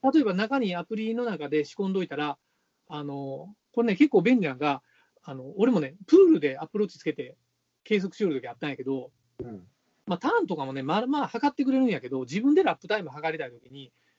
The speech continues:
Speaker 2: うん。
Speaker 1: いちいちこうやってや-、タッチしてられんやん、水泳しよる。
Speaker 2: うんうんうん。
Speaker 1: で、その時に、もう指を、の、
Speaker 2: はい。
Speaker 1: な-、そう、指何本折ったらみたいな、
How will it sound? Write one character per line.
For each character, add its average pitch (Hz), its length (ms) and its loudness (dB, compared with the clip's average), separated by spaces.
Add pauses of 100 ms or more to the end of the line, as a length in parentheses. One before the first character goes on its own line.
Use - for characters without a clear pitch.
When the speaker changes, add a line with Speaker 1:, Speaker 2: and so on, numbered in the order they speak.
Speaker 2:
う 127 100 -4
ん。 202 80 -4
Speaker 1:
い - 60 -4
ち 339 220 -4
い 339 40 0
ち 175 100 -2
こ - 140 2
う - 40 8
や 330 40 8
っ - 40 -4
て 180 80 0
や-、 185 100 0 (580)
タ - 120 2
ッ - 20 6
チ 156 140 -10
し - 20 -12
て - 80 -4
ら 254 120 4
れ 202 120 -2
ん 131 40 -8
や 123 120 -20
ん、 - 40 -20
水 160 240 -4
泳 147 80 2
し 127 120 -4
よ 156 80 0
る。 104 60 -4
Speaker 2:
う 101 40 -8
ん - 560 -10
う - 20 -6
ん 101 40 -6
う - 80 -8
ん。 87 60 -18 (320)
Speaker 1:
で、 233 80 -6
そ 277 80 -2
の 349 120 -2
時 233 80 -4
に、 170 280 -6 (120)
も 208 120 0
う 180 40 -2
指 220 260 0
を、 160 220 4 (640)
の、 160 120 -2
Speaker 2:
は 120 120 0
い。 110 160 -6 (400)
Speaker 1:
な-、 196 280 0
そ 175 180 0
う、 170 60 -4
指 208 160 0
何 160 180 2
本 180 100 2
折 156 80 4
っ - 40 -20
た 151 120 -2
ら 160 120 2
み 160 80 -2
た 147 120 -2
い 139 60 -4
な、 151 240 -2